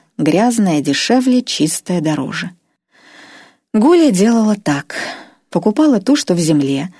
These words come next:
отмывала, раскладывала по пакетам и клеила сверху ценник.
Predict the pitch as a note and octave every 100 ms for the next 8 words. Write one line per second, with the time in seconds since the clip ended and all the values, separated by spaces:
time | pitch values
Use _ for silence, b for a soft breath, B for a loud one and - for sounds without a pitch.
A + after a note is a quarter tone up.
0 | B B3+ B3+ D#3+ C3 C3+ F3 G#3 B B
1 | G3 G#3+ - D#4 D4 G3+ D3+ D3 D3+ C#3
2 | - C#4 C#4+ C4+ - C4+ D4+ D#3+ E3 A3
3 | A3 - D#3 - - - - - - -
4 | -